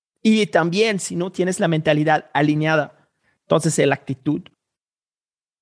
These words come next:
no vas a tener los resultados tampoco. Entonces, es tan, tan, tan importante que encuentras algo, encuentras un, un método, un método,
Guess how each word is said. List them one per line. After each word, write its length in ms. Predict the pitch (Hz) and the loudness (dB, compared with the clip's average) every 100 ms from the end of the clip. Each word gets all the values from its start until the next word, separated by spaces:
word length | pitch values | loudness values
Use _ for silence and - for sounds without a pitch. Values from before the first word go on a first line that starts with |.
| _ _ | _ _
no 280 | 151 160 151 | 4 4 4
vas 180 | 143 | 0
a 60 | 156 | -2
tener 160 | 143 135 | -4 -4
los 200 | 139 - | -4 -6
resultados 460 | 127 123 131 127 - - | -8 -4 -4 -4 -10 -6
tampoco. 520 | 127 120 98 - - | -6 -2 -4 -4 -20
Entonces, 440 | - 143 180 170 - | -2 0 2 0 -4
es 440 | - - - - _ | -8 -8 -8 -14 _
tan, 280 | - 226 330 - | 0 2 2 0
tan, 240 | 240 233 | 0 0
tan 180 | 220 226 | 0 2
importante 800 | 175 160 - 185 190 - - - _ _ _ _ - _ _ _ | 0 0 -2 0 0 -2 -6 -8 _ _ _ _ -20 _ _ _
que 480 | 170 170 156 - _ | 2 4 4 0 _
encuentras 1000 | 165 160 151 196 233 285 285 302 208 - _ _ | 0 0 0 0 2 0 0 0 -2 -8 _ _
algo, 560 | 143 151 156 135 92 151 | -2 0 0 -4 -4 -4
encuentras 640 | 165 160 170 202 233 - _ | -2 -2 -2 -2 -4 -6 _
un, 400 | - 180 190 180 - | 0 2 2 -2 0
un 200 | 208 196 | 2 2
método, 540 | 160 139 - 143 175 _ _ _ _ | 0 -2 -8 -16 -20 _ _ _ _
un 240 | 285 311 | 0 2
método, 460 | 247 202 - - | 0 -2 -6 -10